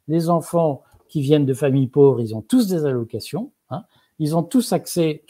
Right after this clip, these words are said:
peu ou prou, à une piscine, à une salle de sport, à un bidule, à une école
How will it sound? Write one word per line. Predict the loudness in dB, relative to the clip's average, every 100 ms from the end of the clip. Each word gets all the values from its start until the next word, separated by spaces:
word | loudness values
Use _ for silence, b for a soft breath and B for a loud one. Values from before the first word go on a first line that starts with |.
| _
peu | 0
ou | 0
prou, | 0 -2 -2 -2
à | -6
une | -6
piscine, | -4 -6 -4 -4 -4
à | -6
une | -4
salle | -4 -4
de | -6
sport, | -8 2 2 2
à | -6
un | -6
bidule, | -4 -2 -4 -4
à | -6
une | -4
école | -4 0 0 0